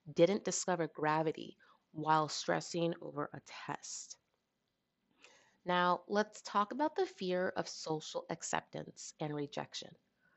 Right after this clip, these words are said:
Who hasn't spent a few hours scrolling through Instagram or TikTok thinking,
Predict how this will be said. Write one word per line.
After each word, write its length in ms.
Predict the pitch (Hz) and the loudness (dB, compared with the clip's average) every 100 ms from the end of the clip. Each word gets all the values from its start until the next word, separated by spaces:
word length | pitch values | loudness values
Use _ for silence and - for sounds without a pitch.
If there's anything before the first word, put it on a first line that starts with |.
| _ _ _ | _ _ _
Who 180 | - 277 | 4 4
hasn't 640 | 277 - - 165 190 185 - | 4 0 0 2 2 -4 -8
spent 360 | - - 160 160 | -6 -2 -2 -2
a 80 | 160 | -8
few 260 | - 160 | -2 2
hours 480 | 165 147 151 160 - | 4 2 2 0 -2
scrolling 440 | - 135 139 160 165 | 0 2 4 2 2
through 160 | 156 156 | 0 0
Instagram 560 | 143 - 160 160 156 151 | -4 -4 -6 -2 0 0
or 120 | - | -4
TikTok 600 | - 147 - 165 180 - - - - - | -4 -4 -4 -4 -6 -8 -20 -20 -20 -2
thinking, 560 | 190 185 185 180 175 | 0 2 2 2 2